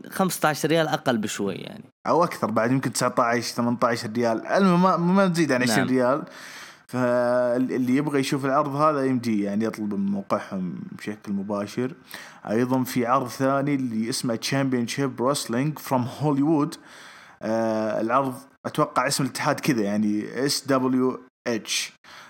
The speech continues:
Speaker 2: والعرض هذا مو بتابع ل إن دبليو إيه، لكن سووا تعاون مع الاتحاد العريق اللي هو منظمة المصارعة الوطنية إن دبليو إيه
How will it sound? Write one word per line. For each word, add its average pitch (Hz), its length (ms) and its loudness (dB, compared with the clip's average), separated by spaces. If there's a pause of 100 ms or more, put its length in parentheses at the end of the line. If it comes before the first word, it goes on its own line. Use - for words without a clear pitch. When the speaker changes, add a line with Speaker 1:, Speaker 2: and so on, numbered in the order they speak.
(140)
Speaker 2:
والعرض 117 800 2
هذا 143 280 2
مو 165 180 2
بتابع 185 380 4
ل 156 80 0
إن 151 100 0
دبليو 139 300 2
إيه، 151 220 4
لكن 156 300 2
سووا 180 300 4
تعاون 160 360 2
مع 110 120 0
الاتحاد 113 360 -2
العريق 117 480 0
اللي 104 160 -2
هو 110 120 -4
منظمة 107 480 0
المصارعة 110 340 0
الوطنية 113 480 0
إن 117 100 0
دبليو 110 240 0
إيه 139 280 0